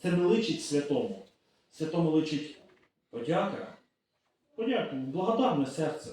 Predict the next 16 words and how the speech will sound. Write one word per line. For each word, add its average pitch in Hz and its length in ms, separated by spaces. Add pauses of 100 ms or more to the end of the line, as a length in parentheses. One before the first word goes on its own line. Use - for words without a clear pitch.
(420)
Воно, 165 320
а 147 40
благодарне 185 460
серце 170 360
входить 156 480 (400)
м'якість, 180 720
там, 104 280 (400)
е, 139 340 (360)
спок-, - 500
спокій. 170 920 (800)
Буває 185 420
р-, 165 240
р-, 156 320
р-, 151 480
рознузданість, 170 680
людина, 160 420